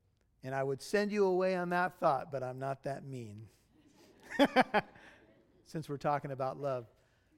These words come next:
Do you know that's why Jesus is about to die on the cross? He didn't come to abolish the law, but to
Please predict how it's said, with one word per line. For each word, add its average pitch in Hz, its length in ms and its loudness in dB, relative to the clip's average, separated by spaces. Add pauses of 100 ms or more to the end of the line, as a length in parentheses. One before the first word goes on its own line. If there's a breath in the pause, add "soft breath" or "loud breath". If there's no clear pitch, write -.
(140)
Do 147 100 -4
you 196 100 0
know 190 460 4
that's 160 280 0
why 165 240 2
Jesus 156 540 -4
is 135 140 -10
about 143 320 -4
to - 60 -16
die 139 340 -2
on 131 100 -8
the 123 80 -12
cross? 131 600 -6 (1000 soft breath)
He 165 120 -2
didn't 190 240 0
come 185 240 0
to 156 140 2
abolish 170 540 2
the 170 120 -2
law, 143 300 2
but 139 220 -4
to 139 340 -6